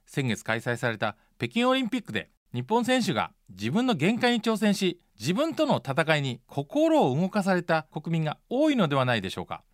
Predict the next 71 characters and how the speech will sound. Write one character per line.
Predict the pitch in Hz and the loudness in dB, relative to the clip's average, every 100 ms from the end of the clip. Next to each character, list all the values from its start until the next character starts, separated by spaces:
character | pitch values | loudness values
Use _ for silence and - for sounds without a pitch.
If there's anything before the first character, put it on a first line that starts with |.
| _ _ _ - | _ _ _ -2
相 | 151 175 | 0 2
手 | 175 | 0
に | 131 | -2
勝 | - 175 | 0 -2
つ | 120 | 0
前 | 143 127 | 0 0
に | 85 _ _ _ | -4 _ _ _
自 | 123 | -2
分 | 196 240 | 0 0
と | |
の | 269 | 0
戦 | 196 117 120 117 | -2 -2 -2 0
い | |
に | 147 | -2
勝 | - - | -4 -10
つ。 | - _ _ | -14 _ _
こ | - 151 | -6 0
れ | 226 | 2
が | 262 | 4
ベ | 247 | 2
ー | |
ス | 233 | 2
の | 233 | 0
選 | 220 226 | 2 0
手 | 147 | 0
が | |
多 | 98 135 | -2 0
か | 151 | -2
っ | |
た | 98 | -2
で | 82 | -6
す | - | -8
よ | 90 | -2
ね。 | 180 - _ _ _ _ _ _ _ _ _ | -2 -2 _ _ _ _ _ _ _ _ _
こ | 156 | 0
れ | 226 | 0
に | 262 | 0
刺 | 220 233 | -2 0
激 | 233 233 | 0 0
を | |
受 | 214 208 | 0 0
け | |
て | 107 87 _ | -2 -6 _
新 | - 202 208 | 0 2 4
た | 143 | 2
な | 120 | 0
目 | 98 95 - | 0 -2 -2
標 | 107 | -4
を | 95 | -4
定 | - 117 175 | -2 0 2
め | 214 | 2
た | 214 | 0
人 | - 190 | 0 2
も | 127 | 2
い | |
る | 120 | 0
と | 185 | 0
思 | 185 110 | 2 2
い | |
ま | 85 | -2
す。 | - - _ _ | -8 -20 _ _
あ | 117 | 0
の | 175 | 0
興 | 175 180 | 0 0
奮 | 160 160 | 0 2
が | 156 - _ _ - | 0 0 _ _ -4
冷 | 190 | 0
め | 269 | 2
る | 233 | 2
前 | 127 95 | 2 0
に | 78 | -6